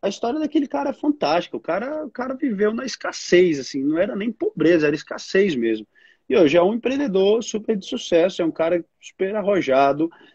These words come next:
é um cara que, que inspira muita gente, que ensina as pessoas, inclusive, a empreender, cristão também. E, então, não tem desculpa, cara,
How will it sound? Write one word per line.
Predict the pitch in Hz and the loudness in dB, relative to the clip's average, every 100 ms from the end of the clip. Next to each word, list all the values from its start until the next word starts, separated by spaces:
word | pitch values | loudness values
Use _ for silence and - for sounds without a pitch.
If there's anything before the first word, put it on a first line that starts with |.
| _ | _
é | 123 | -6
um | |
cara | 120 147 156 | 2 2 2
que, | - 160 147 135 131 117 110 101 | -2 -2 0 0 0 0 -2 -4
que | - 135 | -6 -6
inspira | 127 - 147 | -6 0 0
muita | 131 143 147 160 | 2 0 0 0
gente, | 117 143 143 | 2 0 0
que | - 165 | 0 0
ensina | - - 190 220 | 0 0 4 4
as | 190 - | 2 0
pessoas, | 147 123 151 135 | -2 0 0 0
inclusive, | 143 - 120 139 135 | -2 -2 0 2 0
a | |
empreender, | 131 127 117 104 123 - - - - _ | -2 0 0 2 -2 -4 -20 -20 -20 _
cristão | - 156 - - 143 156 170 | -2 0 0 -2 2 2 2
também. | 139 123 117 139 156 - - - _ | 0 0 2 2 0 -8 -20 -20 _
E, | 131 143 143 139 131 127 131 | -2 2 2 2 2 0 -2
então, | 135 185 247 | 0 0 0
não | 262 | 0
tem | 240 240 | 0 0
desculpa, | 220 - 151 - - | 0 -2 0 0 -2
cara, | - - | -12 -18